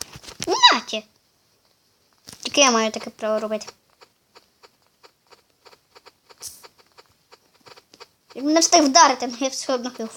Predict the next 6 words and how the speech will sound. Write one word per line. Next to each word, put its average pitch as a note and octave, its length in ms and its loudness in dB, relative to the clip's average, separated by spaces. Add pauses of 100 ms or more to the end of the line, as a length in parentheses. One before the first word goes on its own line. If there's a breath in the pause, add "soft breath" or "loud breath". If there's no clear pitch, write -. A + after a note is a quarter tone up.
вбив. - 160 -8 (1000)
Хм-хм. A3+ 340 -8 (1400)
Так, B3 260 2
йдемо B3 260 2
тоді A#3 220 -6
сюди. A#3+ 320 -2